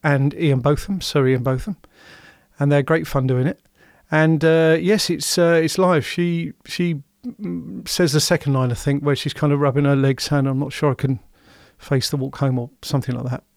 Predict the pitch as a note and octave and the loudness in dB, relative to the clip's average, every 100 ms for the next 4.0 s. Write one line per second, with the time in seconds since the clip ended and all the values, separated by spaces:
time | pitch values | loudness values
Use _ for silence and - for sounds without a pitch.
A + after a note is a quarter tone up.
0 | - - C#3 B2+ C#3+ B2+ B2+ - D#3+ C3+ | -8 -2 -2 0 0 -2 -2 -6 -2 -2
1 | C3 B2+ B2+ - C3 C3 C3 C#3 B2+ C3 | 0 -2 -2 -4 -6 -6 -4 -2 0 0
2 | C3 B2 - - - - - - _ _ | 0 -4 -8 -18 -20 -20 -20 -20 _ _
3 | - D3+ C3+ C3+ B2+ - C#3+ C#3 B2+ | 0 4 4 4 2 0 0 0 -2